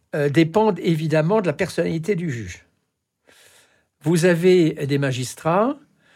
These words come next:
dont, euh, le travail dans ce cas-là, ce sera de dire, « Voilà, moi je vérifie s'il y a un certificat médical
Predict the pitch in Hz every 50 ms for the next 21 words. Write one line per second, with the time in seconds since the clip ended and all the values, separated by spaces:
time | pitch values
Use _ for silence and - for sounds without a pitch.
0 | _ _ _ _ _ _ - 135 123 175 180 208 202 202 - - - 165 160 160
1 | 147 143 - - 175 156 160 160 165 151 135 131 - - 131 117 - 117 113 131
2 | 151 185 220 269 294 277 - - 147 - - 151 143 143 139 131 143 185 202 202
3 | 160 160 156 151 135 123 131 170 190 160 185 170 175 180 180 175 151 - - 170
4 | 151 135 117 - - _ _ _ _ - - _ _ _ _ _ - - - -
5 | - 214 202 190 - - - 180 156 156 160 160 156 143 135 - - 165 - -
6 | - 165 - 160 143 147 143 131 135 135 - - 147 135 123 113 101 101